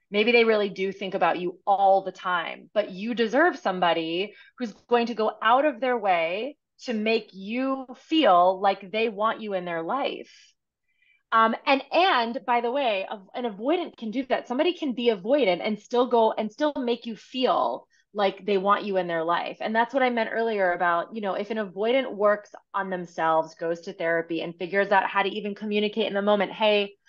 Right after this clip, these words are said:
I want you in my life, but I'm realizing I'm scared right now. So that's why I'm shutting down. I just need, like,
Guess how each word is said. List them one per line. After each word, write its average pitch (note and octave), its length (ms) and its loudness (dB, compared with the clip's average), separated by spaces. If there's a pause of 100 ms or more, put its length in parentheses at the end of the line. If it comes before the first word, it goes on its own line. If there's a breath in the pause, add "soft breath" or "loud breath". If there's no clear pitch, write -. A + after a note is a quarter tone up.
(320 soft breath)
I G3+ 100 0
want F3+ 240 2
you A3 120 0
in G#3+ 60 0
my G3+ 140 0
life, F#3 280 2
but G#3 80 -6
I'm F3+ 160 -8
realizing F#3 400 0
I'm D#3+ 120 -14
scared F3 460 -2
right A3+ 220 2
now. B3+ 280 0
So C4 140 -8
that's F3+ 240 0
why G3 140 -2
I'm F#3 80 -4
shutting F3+ 380 -4
down. F3+ 240 6
I E3+ 80 2
just F#3 200 -6
need, F3 380 -4
like, E3+ 320 0